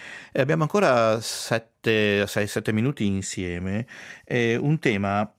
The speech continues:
mm, che storicamente mi sembra interessante affrontare, e ne abbiamo affrontat-, l'abbiamo affrontato in modo molto diffuso un paio d'anni fa in occasione dei cinquanta anni del diritto di voto alle donne. La Svizzera veniva considerata un paese arretrato proprio perché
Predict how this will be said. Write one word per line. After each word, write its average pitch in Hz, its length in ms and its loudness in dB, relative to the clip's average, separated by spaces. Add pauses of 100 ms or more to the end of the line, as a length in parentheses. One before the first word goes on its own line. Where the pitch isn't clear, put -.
(140)
mm, 104 460 -2
che 120 240 -2
storicamente 123 560 -2
mi 104 100 2
sembra 107 560 -2
interessante 110 580 -4
affrontare, 117 800 0 (380)
e 101 160 -10
ne 92 80 -6
abbiamo 101 200 0
affrontat-, 104 420 -4
l'abbiamo 117 300 -2
affrontato 107 480 -2
in 101 100 0
modo 101 220 -2
molto 104 240 -2
diffuso 113 380 0
un 95 220 0
paio 110 240 2
d'anni 104 260 0
fa 104 160 -2
in 98 80 -2
occasione 104 280 0
dei 101 100 2
cinquanta 98 400 -4
anni 107 100 0
del 95 140 -2
diritto 95 540 -4
di 92 100 -8
voto 104 540 -4
alle 98 240 -4
donne. 92 360 -4
La 131 100 -2
Svizzera 101 360 -6
veniva 92 280 -6
considerata 117 440 -6
un 90 100 -4
paese 104 240 0
arretrato 92 520 -4
proprio 98 240 -6
perché 92 400 -4